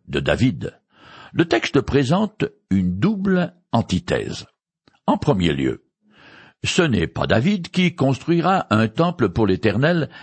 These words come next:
mais l'Éternel qui bâtira une dynastie à David, ce qui montre bien la gratuité de la faveur divine. En second lieu,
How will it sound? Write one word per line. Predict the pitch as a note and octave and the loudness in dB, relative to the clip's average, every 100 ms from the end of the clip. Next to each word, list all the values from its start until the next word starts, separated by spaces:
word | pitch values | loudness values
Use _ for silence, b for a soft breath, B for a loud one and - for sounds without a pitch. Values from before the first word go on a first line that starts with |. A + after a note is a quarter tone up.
| B | B
mais | A2 | 0
l'Éternel | C#3 G#3+ G3+ F#3 G3 G#3+ F3+ | 2 2 0 0 0 0 -2
qui | - D2+ | -6 -2
bâtira | D#2 - A#2 B2 E3 - - | -2 -2 0 2 2 0 0
une | G#2 G2+ | 0 0
dynastie | F#2 D3+ E3 G2+ - - C#3 | 0 0 0 0 -2 -2 0
à | D2 | 0
David, | C2+ A#1 - - _ _ B B B | -2 -4 -10 -16 _ _ B B B
ce | A3 | -2
qui | - A3 | 0 2
montre | G#3 G#3+ G#3 - | 2 0 0 -2
bien | D#2 G#2+ D#3 | 0 2 2
la | D3+ E2 | 2 2
gratuité | D#2 D2+ - - C#3+ - F3+ F3+ D#2+ | 0 -2 -2 -2 -4 0 2 2 2
de | F2 | 0
la | D2+ | 0
faveur | - D2 D2 A#1 | -2 -2 -2 -4
divine. | A#1+ A1 G#1 - _ _ _ _ _ _ - | -8 -8 -10 -14 _ _ _ _ _ _ -2
En | C4+ | 0
second | - F3 G#2 | 2 2 2
lieu, | D2+ C2+ - | 0 -4 -6